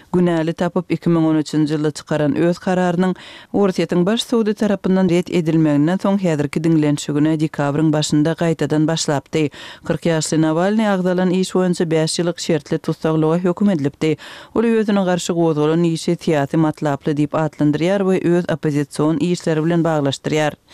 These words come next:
Iki müň on birinji we iki müň onkinji ýyllarda hökümete garşy geçirilen giň göwrümli protestleriň esasy lideri Aleksey Navalny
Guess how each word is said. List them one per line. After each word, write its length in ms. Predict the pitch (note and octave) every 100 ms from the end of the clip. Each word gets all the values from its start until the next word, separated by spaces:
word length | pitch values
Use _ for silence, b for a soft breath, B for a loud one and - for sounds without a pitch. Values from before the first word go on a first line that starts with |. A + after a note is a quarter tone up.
| B B B
Iki 220 | G#3 -
müň 140 | G3 E3+
on 160 | D#3+
birinji 340 | D#3+ D3+ D#3 D#3
we 140 | D#3+
iki 160 | D#3 -
müň 180 | D#3+ D#3
onkinji 400 | D#3 E3+ F3 A3+
ýyllarda 320 | A#3+ A3+ A#3+
hökümete 380 | A3 - F#3+ F#3+
garşy 320 | F3+ E3+ F3
geçirilen 520 | E3+ - D#3 D#3+ D#3+
giň 240 | D3+ E3+ F3+
göwrümli 460 | F3 D#3+ D#3+ D#3+
protestleriň 760 | D3+ D3+ - D3 - D3+ D3+ D#3+
esasy 360 | D#3+ D3 C#3+
lideri 360 | E3+ D#3 C#3 D3
Aleksey 420 | C3+ C3+ - D3 D3
Navalny 440 | D3 F3+ G3+ G3